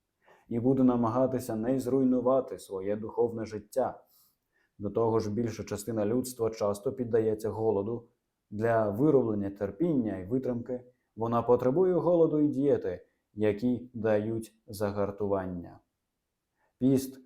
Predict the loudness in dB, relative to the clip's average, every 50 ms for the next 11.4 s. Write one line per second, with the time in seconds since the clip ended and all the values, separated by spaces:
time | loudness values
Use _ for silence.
0 | _ _ -10 -6 0 2 2 2 2 0 2 2 4 4 4 4 4 4 2 2
1 | 2 2 2 2 2 2 2 2 0 -2 -6 -10 -18 _ -14 -6 -6 -4 -2 0
2 | 2 2 4 4 4 2 0 0 -2 0 0 2 0 0 0 -2 -4 -4 -2 -2
3 | -2 0 0 0 -2 -2 -4 -8 _ _ -10 -6 0 0 0 0 -2 -8 _ _
4 | -4 -2 -2 -2 -2 -4 -6 -4 -4 -4 -4 -2 -2 0 0 0 0 -2 -2 0
5 | -2 -2 -2 -2 -2 -2 -2 -4 -6 -4 0 2 2 2 2 -2 -6 -8 -4 -4
6 | -4 -4 -4 -10 -10 -8 -2 2 2 4 4 2 0 0 -2 0 2 2 2 2
7 | 0 -2 -4 -8 _ _ _ _ -4 -4 -4 -2 -2 -4 -2 2 4 4 4 4
8 | 2 -2 -6 -6 -4 -2 -2 -2 -2 -4 -6 -6 -8 -10 -14 -16 _ -16 -10 -6
9 | -6 -6 -4 -2 0 0 2 2 2 2 2 2 0 0 0 0 0 2 2 0
10 | 0 0 2 4 4 2 2 -2 -6 -6 -4 -4 -4 -2 -2 -4 -6 -4 0 0
11 | 2 2 0 -2 -8 -12 -18